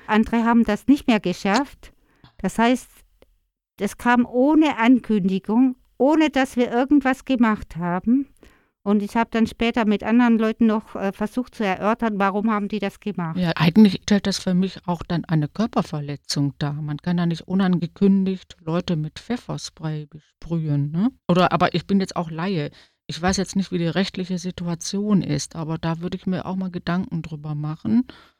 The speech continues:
Speaker 2: ob man da nicht die, äh, diese Leute belangen kann, ne?
Speaker 1: Also das weiß ich nicht. Ich weiß nur, dass wir irgendwie den Grund nicht so richtig erfahren konnten.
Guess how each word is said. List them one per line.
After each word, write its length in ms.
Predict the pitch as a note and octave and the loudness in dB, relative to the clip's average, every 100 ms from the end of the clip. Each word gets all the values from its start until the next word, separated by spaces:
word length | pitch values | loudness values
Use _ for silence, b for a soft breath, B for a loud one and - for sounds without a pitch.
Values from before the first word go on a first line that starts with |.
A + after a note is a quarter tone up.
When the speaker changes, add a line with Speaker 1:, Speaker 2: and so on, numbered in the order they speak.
| B _ | B _
Speaker 2:
ob 140 | F#3 - | -4 0
man 140 | D#3+ | -2
da 220 | D#3 E3 E3 - _ | -2 -6 -8 -18 _
nicht 400 | F3 F#3 - - | -4 -4 -6 -14
die, 140 | E3 - - | -14 -14 -16
äh, 160 | D#3 - | -18 -14
diese 440 | E3 D#3+ E3+ D#3+ D#3+ | -16 -8 -6 -4 -4
Leute 340 | E3+ F#3 F3 | -2 -2 -2
belangen 580 | D#3+ D3 E3+ A#3 C#3 - | -6 -4 0 2 0 -4
kann, 400 | - C#3 C#3 C#3+ | -6 -6 -4 -4
ne? 240 | E3+ C4 - _ - | -4 -4 -6 _ 0
Speaker 1:
Also 280 | F#3+ F#3 | 0 2
das 260 | F3+ F#3 - | 2 0 2
weiß 300 | F#3 G3 G3+ | 2 2 2
ich 180 | A3 G#3 | -2 2
nicht. 300 | G#3+ G#3+ - | 2 2 0
Ich 260 | F#3+ F3 | -4 -2
weiß 300 | F#3+ G3 G3 | 0 0 2
nur, 460 | G#3 G#3 G#3 G#3 E3 | 2 4 6 4 0
dass 400 | D#3 F3+ F#3 - | -4 -2 -2 -4
wir 240 | F#3 F3+ D3+ | 0 0 2
irgendwie 840 | F3 F3+ F3 F#3 F3 E3+ C#3+ D3+ - | 2 2 2 0 0 0 -2 -6 -4
den 220 | F3+ F3+ | 0 0
Grund 480 | - G3 G#3+ G#3+ - | -2 0 2 2 2
nicht 240 | F#3+ F3+ - | 0 0 -6
so 160 | F#3 | -8
richtig 600 | - G#3 G#3 F#3 - - - _ _ | -4 -4 -4 -8 -12 -20 -20 _ _
erfahren 640 | F3+ - G#3 A3 C4 C4+ - | -6 -2 2 4 6 4 4
konnten. 680 | C4+ C4+ C4 - B3 C4+ | 4 6 4 4 6 6